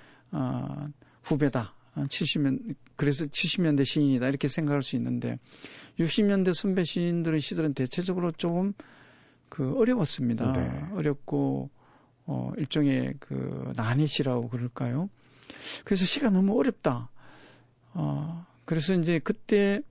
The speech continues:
Speaker 1: 어, 저희들이 칠십삼 년도에 각 신문사를 통해서 나온 당선자들을 통해서, 어, 중심으로 해서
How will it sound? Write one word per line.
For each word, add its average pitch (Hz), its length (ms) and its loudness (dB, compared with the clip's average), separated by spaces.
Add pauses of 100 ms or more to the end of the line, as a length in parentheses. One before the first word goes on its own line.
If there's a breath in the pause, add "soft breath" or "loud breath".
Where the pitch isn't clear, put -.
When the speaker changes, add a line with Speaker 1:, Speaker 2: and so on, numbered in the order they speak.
(800)
Speaker 1:
어, 147 400 0
저희들이 170 1160 0
칠십삼 190 640 0
년도에 190 600 2
각 170 200 -2
신문사를 170 1000 0
통해서 165 480 -2
나온 156 380 2 (420 loud breath)
당선자들을 151 680 2
통해서, 143 460 2 (840 loud breath)
어, 131 420 0 (160)
중심으로 151 520 2
해서 160 480 2